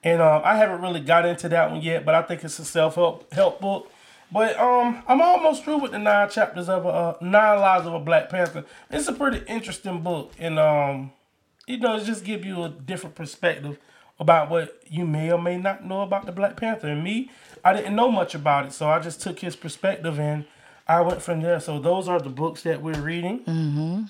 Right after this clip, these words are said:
Speaker 1: And, uh, I like the Dick Gregory book, first book down in twenty twenty, and I just plan on expanding my mind this year.
Speaker 2: Mm-hmm.
Speaker 1: So anything else on that?
Speaker 2: No, that's it.
Speaker 1: So now let's get into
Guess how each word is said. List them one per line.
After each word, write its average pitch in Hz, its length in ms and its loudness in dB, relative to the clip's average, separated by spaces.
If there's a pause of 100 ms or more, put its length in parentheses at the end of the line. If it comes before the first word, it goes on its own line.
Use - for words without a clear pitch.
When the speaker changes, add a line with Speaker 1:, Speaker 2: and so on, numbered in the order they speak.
(140)
Speaker 1:
And, 151 200 -2
uh, 131 400 0 (140)
I 156 120 2
like 156 300 4
the 151 40 -10
Dick 143 240 -10
Gregory 156 400 -6
book, 147 400 -8
first 160 340 -6
book 151 220 -8
down 156 240 2
in 151 100 -4
twenty 160 280 -6
twenty, 190 420 -6 (400)
and 156 140 2
I 160 60 4
just 156 200 -6
plan 147 280 -2
on 131 320 -4 (680)
expanding 151 480 -2
my 131 140 0
mind 127 380 0
this 127 160 -20
year. 147 260 -20
Speaker 2:
Mm-hmm. 185 400 2 (500)
Speaker 1:
So 156 440 2 (280)
anything 190 420 0
else 180 180 2
on 180 120 2
that? 165 260 0 (280)
Speaker 2:
No, 311 240 0
that's 202 280 -2
it. 302 280 -6 (640)
Speaker 1:
So 208 180 2
now 220 260 4
let's 240 220 2
get 233 220 0
into 190 560 -4